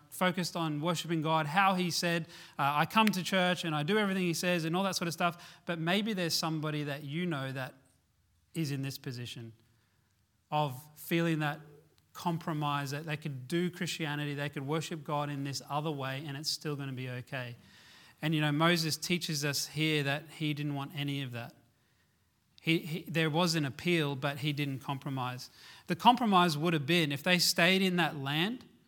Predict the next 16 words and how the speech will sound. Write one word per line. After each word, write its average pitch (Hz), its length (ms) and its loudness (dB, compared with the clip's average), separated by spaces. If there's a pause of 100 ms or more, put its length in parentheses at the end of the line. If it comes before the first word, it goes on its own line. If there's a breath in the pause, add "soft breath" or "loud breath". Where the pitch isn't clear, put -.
(400 soft breath)
the 156 60 -6
compromise 202 500 4
would 170 140 2
have 147 100 0
been 143 360 2
that 151 280 0
there 151 160 2
was 156 300 2
no 151 160 2
division 139 500 -2
between 127 440 -6
them 123 340 -6 (340)
and 135 100 -6
between 127 360 -6
the 120 100 -8
Egyptians, 117 640 -14